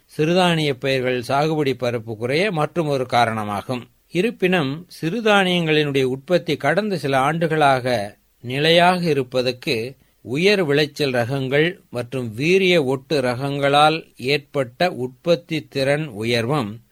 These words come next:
குறிப்பாக மக்காச்சோள உற்பத்தி திறன் உயர்வு காரணமாக அமைந்துவிட்டது.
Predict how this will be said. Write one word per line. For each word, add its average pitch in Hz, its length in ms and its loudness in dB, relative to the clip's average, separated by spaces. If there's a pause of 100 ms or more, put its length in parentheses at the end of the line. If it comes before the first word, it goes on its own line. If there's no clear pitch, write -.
(120)
குறிப்பாக 156 680 0
மக்காச்சோள 151 840 2
உற்பத்தி 131 640 -2
திறன் 139 340 -2
உயர்வு 127 520 -2
காரணமாக 131 840 0
அமைந்துவிட்டது. 101 720 -4